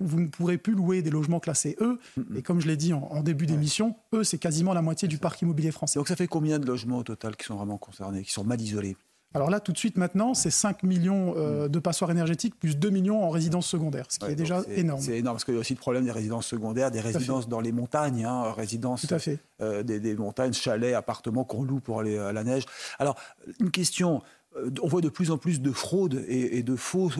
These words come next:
Speaker 2: euh, diagnosticiens qui viennent, qui délivrent des, des faux certificats. Comment vous allez faire pour faire le tri ?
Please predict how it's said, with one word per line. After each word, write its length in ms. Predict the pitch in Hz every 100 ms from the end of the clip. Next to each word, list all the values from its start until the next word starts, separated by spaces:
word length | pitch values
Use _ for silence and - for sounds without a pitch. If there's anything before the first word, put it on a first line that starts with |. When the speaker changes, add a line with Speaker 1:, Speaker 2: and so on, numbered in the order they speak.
| 135
Speaker 2:
euh, 80 |
diagnosticiens 960 | 123 135 123 131 113 - 143 - 214 185
qui 200 | - 147
viennent, 360 | 120 151 190 180
qui 120 | 143
délivrent 360 | 131 135 170
des, 180 | 131 127
des 100 | 117
faux 140 | 120 170
certificats. 500 | 139 - - 143 208
Comment 220 | 214 208
vous 140 | 175
allez 120 | 156
faire 200 | 135 156
pour 200 | - 104
faire 140 | - 117
le 100 | 110
tri ? 240 | - 120